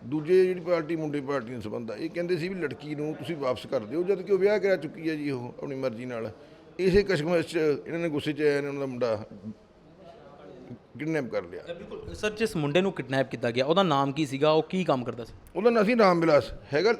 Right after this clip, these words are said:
Speaker 1: ਹੈਗਾ ਲੇ-, ਲੇਬਰਮੈਨ ਹੀ ਆ।
Speaker 2: ਜੀ।
Speaker 1: ਲੇਬਰਮੈਨ ਦਾ ਕੰਮ ਕਰਦਾ ਸੀਗਾ ਰਾਮ ਵਿਲਾਸ।
Speaker 2: ਰਾਤ ਤਕਰੀਬਨ ਕਿੰਨੇ ਵਜੇ ਦਾ ਮਾਮਲਾ ਹੈ ਜਦੋਂ ਇਹ ਲੋਕ ਜਾਂਦੇ ਨੇ ਤੇ ਉਸ ਤੋਂ ਬਾਅਦ ਉਹਨੂੰ,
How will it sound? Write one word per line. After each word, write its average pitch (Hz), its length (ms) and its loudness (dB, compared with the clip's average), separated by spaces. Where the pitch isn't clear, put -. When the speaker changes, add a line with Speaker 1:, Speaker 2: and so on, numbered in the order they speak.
Speaker 1:
ਹੈਗਾ 180 160 4
ਲੇ-, 190 140 2
ਲੇਬਰਮੈਨ 165 480 0
ਹੀ 160 120 -6
ਆ। 143 120 -10
Speaker 2:
ਜੀ। 131 80 -18
Speaker 1:
ਲੇਬਰਮੈਨ 147 320 -2
ਦਾ 147 60 -2
ਕੰਮ 143 160 -4
ਕਰਦਾ 110 220 -6
ਸੀਗਾ 98 340 -6
ਰਾਮ 139 180 0
ਵਿਲਾਸ। 110 240 -2
Speaker 2:
ਰਾਤ 143 200 -16
ਤਕਰੀਬਨ 165 260 -14
ਕਿੰਨੇ 170 200 -2
ਵਜੇ 175 100 0
ਦਾ 165 100 4
ਮਾਮਲਾ 135 380 4
ਹੈ 139 60 6
ਜਦੋਂ 139 260 4
ਇਹ 147 140 6
ਲੋਕ 139 280 6
ਜਾਂਦੇ 135 260 0
ਨੇ 147 80 -2
ਤੇ 147 100 -2
ਉਸ 143 80 -2
ਤੋਂ 151 100 -4
ਬਾਅਦ 135 180 4
ਉਹਨੂੰ, 139 260 -4